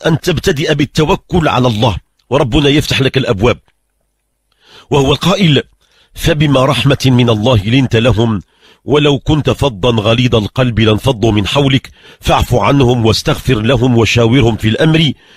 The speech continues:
فإذا عزمت فتوكل على الله، إن الله يحب المتوكلين". كذلك أيها الأحباب الكرام، من الطرق الموصلة إلى محبة الله وهو الصبر، أن تكون من الصابرين.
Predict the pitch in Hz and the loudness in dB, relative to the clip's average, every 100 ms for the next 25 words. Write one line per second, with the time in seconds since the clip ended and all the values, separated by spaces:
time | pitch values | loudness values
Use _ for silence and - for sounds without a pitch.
0 | - - - 208 208 170 139 147 185 185 | -20 -12 -4 0 0 0 0 0 0 0
1 | 170 - 143 147 147 185 _ - 247 202 | 0 -2 0 0 0 -2 _ -4 0 0
2 | 113 - 107 123 107 98 110 82 _ _ | -2 -2 0 0 0 0 -2 -2 _ _
3 | _ 175 175 135 123 127 120 117 - 143 | _ 0 2 2 2 2 2 0 0 -2
4 | 110 131 - 147 143 123 135 117 120 - | 0 0 0 -2 0 0 0 0 0 -2
5 | 123 131 82 - _ _ _ _ _ _ | 0 0 -2 -8 _ _ _ _ _ _
6 | _ _ _ _ _ _ _ _ _ _ | _ _ _ _ _ _ _ _ _ _
7 | _ _ 180 247 254 - 202 185 170 156 | _ _ -2 0 0 2 2 2 0 0
8 | 170 160 - 180 180 156 156 220 196 - | 0 0 0 0 2 0 0 0 0 -2
9 | - 139 143 165 147 131 135 120 113 - | -4 -2 0 0 0 -2 0 0 0 -2
10 | 156 131 - - 151 147 - _ _ _ | -4 -4 -2 0 0 0 -4 _ _ _
11 | _ _ - 117 123 131 - - - 139 | _ _ -2 0 2 0 0 -2 0 -2
12 | 110 - _ _ _ _ _ _ _ 131 | -2 -6 _ _ _ _ _ _ _ -2
13 | 131 143 170 190 165 139 - 127 104 113 | 0 0 0 2 2 2 0 0 0 2
14 | 135 80 | 0 -4